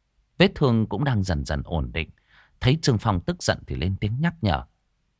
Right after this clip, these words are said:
"Anh đừng quá kích động. Tuy đại huyệt của anh được mở, nhưng nếu như cố gắng trong việc thúc ép chân khí lưu thông, rất dễ gây phản phệ đó." Trương Phong nghe vậy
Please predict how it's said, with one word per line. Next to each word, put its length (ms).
"Anh 160
đừng 120
quá 180
kích 180
động. 140
Tuy 140
đại 180
huyệt 200
của 80
anh 200
được 160
mở, 280
nhưng 400
nếu 160
như 200
cố 160
gắng 320
trong 180
việc 200
thúc 180
ép 200
chân 140
khí 180
lưu 260
thông, 200
rất 220
dễ 200
gây 140
phản 240
phệ 260
đó." 140
Trương 180
Phong 220
nghe 160
vậy 240